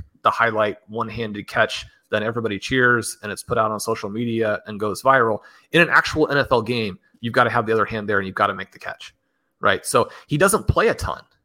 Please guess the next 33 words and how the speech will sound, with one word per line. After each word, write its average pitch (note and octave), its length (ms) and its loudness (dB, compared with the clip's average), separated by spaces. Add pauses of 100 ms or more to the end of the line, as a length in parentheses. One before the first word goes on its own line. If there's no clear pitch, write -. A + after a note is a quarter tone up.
(160)
after A2+ 260 2
that G2+ 220 0
play, G2 280 0
in A2 140 -6
part - 240 4
because A#2 480 0
I'm A2+ 100 -4
sure C3 160 -4
the A2+ 60 -2
coaching C#3 320 -2
staff G#2+ 300 0
is G#2+ 100 -8
also A#2+ 240 -4
like, G#2 240 -2 (220)
"Where C3+ 320 0
is E3 100 -4
your C3+ 160 2
other C3 160 2
hand?" A2+ 320 -8
<laughs> - 60 -8 (500)
Right? C3+ 180 0
It B2+ 80 -2
has D3 120 4
got A2 360 2
to C#3 80 -2
be A#2+ 180 -2
up A#2 160 -4
there. A#2 180 2
You've A2 220 -6
gotta A2+ 240 0
make A#2 180 -8
the - 80 -16
play. C3 320 2